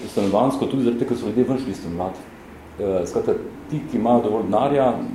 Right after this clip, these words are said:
predvsem mlajše generacije, si zgradijo hišo v Hočah, pa v Dupleku, pa, eh, tu gor v Kungoti. In je Maribor demografsko upadel zaradi tega, ker so dejansko,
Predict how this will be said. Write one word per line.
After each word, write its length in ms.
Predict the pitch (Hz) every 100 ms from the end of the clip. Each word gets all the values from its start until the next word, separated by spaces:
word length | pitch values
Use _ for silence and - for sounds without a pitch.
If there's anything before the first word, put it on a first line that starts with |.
| -
predvsem 260 | - - 117
mlajše 260 | 120 117
generacije, 460 | 120 117 117 120 110
si 160 | 123 120
zgradijo 300 | 110 107 101
hišo 260 | 113 107
v 80 | -
Hočah, 320 | 135 131 123 117
pa 60 | 113
v 60 | 107
Dupleku, 400 | 117 113 - 98 -
pa, 260 | 85 82
eh, 200 | - 95 85 71 - -
tu 60 | -
gor 200 | 98 98
v 220 | 80 80
Kungoti. 420 | - 143 117 120 113 - - - - - - - -
In 220 | 117 107
je 80 | 104
Maribor 420 | 107 117 120 107
demografsko 540 | 92 98 107 117 117 -
upadel 380 | - 107 120 113
zaradi 180 | 107
tega, 120 | 202 -
ker 100 | -
so 80 |
dejansko, 560 | 98 107 120 120 123 -